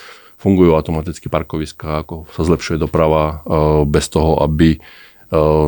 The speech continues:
to muselo byť niekde medializované, alebo aby sa niektoré veci diali až potom, keď sa stane nešťastie, e, vidieť v podstate to mesto,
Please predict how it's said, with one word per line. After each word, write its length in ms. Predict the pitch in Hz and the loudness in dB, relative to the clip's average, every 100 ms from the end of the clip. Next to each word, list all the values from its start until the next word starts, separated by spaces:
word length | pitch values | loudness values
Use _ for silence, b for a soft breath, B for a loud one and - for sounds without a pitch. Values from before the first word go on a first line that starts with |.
| 80 76 _ _ | -2 -8 _ _
to 120 | - | -4
muselo 340 | 87 82 85 78 | -2 0 0 0
byť 180 | 80 - - - _ | 0 -6 -18 -20 _
niekde 320 | 82 80 80 | -2 0 2
medializované, 720 | 80 76 78 78 82 78 80 | 0 2 2 2 2 2 2
alebo 340 | 78 80 78 78 | 2 0 2 2
aby 160 | 80 | 0
sa 160 | 80 80 | 0 0
niektoré 520 | 78 82 - 82 78 | 2 0 0 0 0
veci 140 | 73 76 | 0 0
diali 260 | 82 78 | 2 2
až 240 | 78 87 - | 2 -2 -2
potom, 480 | 87 - 80 80 76 b b b _ | -4 -2 -4 -6 -10 b b b _
keď 140 | 80 | -4
sa 100 | - | -4
stane 220 | - 82 78 | -4 -2 -2
nešťastie, 560 | 76 - 76 - 82 80 76 B B B B | -4 -8 -10 -2 0 0 -2 B B B B
e, 60 | 76 76 73 73 76 76 - - - - | -2 0 2 2 2 2 0 -6 -16 -20
vidieť 400 | - 90 87 87 | -2 0 4 2
v 60 | - | 2
podstate 240 | 85 90 80 | -4 -2 -2
to 80 | |
mesto, 360 | 80 78 - | 0 -2 0